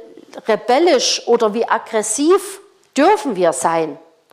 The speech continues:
wenn es um Sehnsucht oder um die Forderung nach Veränderung oder nach Neuem geht?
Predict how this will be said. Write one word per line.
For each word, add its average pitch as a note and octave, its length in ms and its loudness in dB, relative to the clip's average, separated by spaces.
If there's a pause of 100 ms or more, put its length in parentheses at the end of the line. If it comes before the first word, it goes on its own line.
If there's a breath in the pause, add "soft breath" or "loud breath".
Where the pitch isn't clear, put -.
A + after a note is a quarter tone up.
(360 soft breath)
wenn G#3 160 -2
es G#3 200 -4
um G#3+ 240 -2
Sehnsucht C4 800 0
oder G#3+ 200 -2
um A3+ 140 -4
die G3+ 100 -6
Forderung B3 540 -2
nach G#3 220 -2
Veränderung B3+ 760 -4
oder A3 260 -6
nach F#3+ 260 -4
Neuem G#3 560 -2
geht? - 320 -12